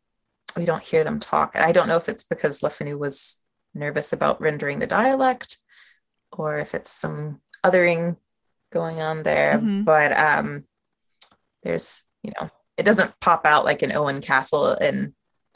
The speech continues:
Speaker 1: you know, published in eighteen sixteen, where we do hear the <laughs> dialect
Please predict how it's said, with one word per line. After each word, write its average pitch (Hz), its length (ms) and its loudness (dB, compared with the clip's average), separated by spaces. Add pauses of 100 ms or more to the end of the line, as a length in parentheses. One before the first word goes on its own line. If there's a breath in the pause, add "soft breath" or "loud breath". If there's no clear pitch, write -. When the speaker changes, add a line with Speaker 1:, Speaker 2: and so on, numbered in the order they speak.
(380)
Speaker 1:
you 151 100 -8
know, - 100 -2
published - 360 -4
in 131 180 -6 (380)
eighteen 135 320 -8
sixteen, - 500 -6 (1000 loud breath)
where 135 520 0
we 156 140 -6
do 156 140 -4
hear 139 200 -2
the - 80 0
<laughs> - 80 2
dialect - 680 2